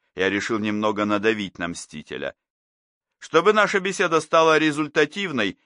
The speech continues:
я должен знать твои мотивы, в противном случае... Другого случая не представится,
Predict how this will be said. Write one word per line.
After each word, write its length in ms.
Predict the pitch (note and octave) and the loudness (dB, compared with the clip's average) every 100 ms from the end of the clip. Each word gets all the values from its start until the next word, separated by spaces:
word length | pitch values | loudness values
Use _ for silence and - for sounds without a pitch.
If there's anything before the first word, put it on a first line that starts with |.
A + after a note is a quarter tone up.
| _ | _
я 160 | - B2+ | 0 2
должен 380 | C3+ D#3+ D3+ C#3+ | 4 4 2 -4
знать 340 | C3 D#3+ D3+ | 0 0 0
твои 320 | C#3 D3 D#3 | 0 0 0
мотивы, 580 | D#3 D#3 - F3 C3+ G2+ | 0 0 -2 -6 -2 -2
в 80 | F#3+ | -2
противном 640 | A2+ A2+ - D#3+ D#3 D3 | 0 -2 0 -4 -2 -4
случае... 580 | C#3 D#3 D3 D3 C#3+ C3 _ _ _ _ _ _ _ _ | -4 -6 -6 -4 -4 -4 _ _ _ _ _ _ _ _
Другого 680 | _ C2+ D2+ D2+ G#2 G2+ F#2+ | _ -12 -10 0 4 4 4
случая 640 | E2+ - D#2 D2+ - D#2 E2 | 0 -8 -14 -12 -8 -8 -6
не 160 | F#2+ | -6
представится, 1040 | F2 F2+ - - F2 D#2 A#1+ - - G1+ | -4 -8 -10 -6 -4 -2 -6 -14 -18 -16